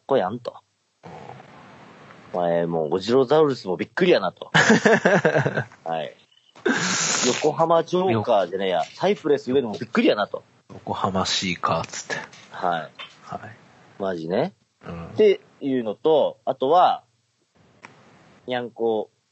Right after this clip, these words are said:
Speaker 1: が可愛かったなと。
Speaker 2: にゃんこ可愛いっしょ？
Speaker 1: いやいや、ほんまに。
Speaker 2: いや、イサムさんちも猫飼ったらいいじゃん。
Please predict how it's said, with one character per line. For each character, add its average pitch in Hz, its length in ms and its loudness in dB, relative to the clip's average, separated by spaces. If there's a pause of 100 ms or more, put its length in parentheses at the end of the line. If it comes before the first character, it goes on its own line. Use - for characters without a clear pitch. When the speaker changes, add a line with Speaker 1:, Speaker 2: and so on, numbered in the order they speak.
(120)
Speaker 1:
が 120 100 0
可 92 160 -2
愛 87 120 0
か 71 80 -12
っ - 80 -20
た - 60 -20
な - 160 -20
と。 - 100 -20 (480)
Speaker 2:
に 104 100 -4
ゃ 104 60 -2
ん 104 40 -8
こ - 120 -12
可 - 140 -4
愛 98 80 0
い - 20 -2
っ - 20 -6
し - 180 -8
ょ？ 73 60 -8 (600)
Speaker 1:
い 82 60 -6
や 80 120 2
い 73 80 -2
や、 69 240 -2
ほ 76 120 -12
ん 78 80 -6
ま 76 140 -2
に。 71 100 -6
Speaker 2:
い 67 100 -10 (840)
や、 147 120 0
イ 123 100 -2
サ 349 160 2
ム 359 100 -2
さ 359 160 2
ん 339 80 -2
ち - 100 -6
も 143 80 -2
猫 226 260 -2
飼 - 180 0
っ - 20 -2 (140)
た 95 100 -2
ら 85 80 -10
い 73 80 -12
い - 20 -20
じ - 120 -12
ゃ - 40 -18
ん。 - 20 -20